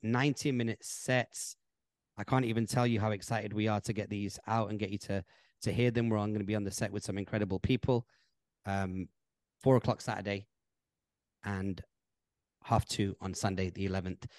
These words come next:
Ninety-minute sets, Vic and I. Come and have a great time with us. If you enjoyed this show, make sure you give us a five-star rating and review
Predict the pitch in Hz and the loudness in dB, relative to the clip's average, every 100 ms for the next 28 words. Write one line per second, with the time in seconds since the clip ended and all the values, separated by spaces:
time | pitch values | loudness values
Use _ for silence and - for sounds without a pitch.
0 | - - - 131 135 123 117 - 120 110 | -20 -20 0 2 4 4 4 4 2 2
1 | 107 117 113 110 104 - 123 107 110 104 | 0 0 2 2 0 0 0 0 0 -2
2 | 104 - 110 107 104 101 101 107 104 123 | -4 -2 0 0 0 0 0 0 4 4
3 | 107 104 - 123 110 - - _ 123 - | 6 0 4 4 4 0 -20 _ -2 2
4 | 120 113 104 - 131 - 120 117 107 110 | 0 2 0 2 2 4 2 2 0 -2
5 | 107 98 123 139 127 | -2 0 2 2 2